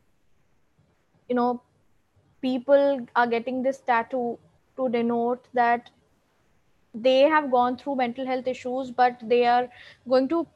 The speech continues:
be proud and open about it. And I thought that, you know,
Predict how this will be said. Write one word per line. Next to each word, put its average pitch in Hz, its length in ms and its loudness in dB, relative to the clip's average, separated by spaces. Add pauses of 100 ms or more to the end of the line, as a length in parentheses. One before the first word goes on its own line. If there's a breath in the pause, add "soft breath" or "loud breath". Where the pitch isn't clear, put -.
(260)
be 311 140 2
proud 254 640 2
and 302 200 -2
open 254 340 0
about 202 380 -2
it. - 200 -16 (1600)
And 320 540 2
I 311 380 2
thought 359 260 4
that, 392 360 4
you 269 200 -4
know, 269 340 -2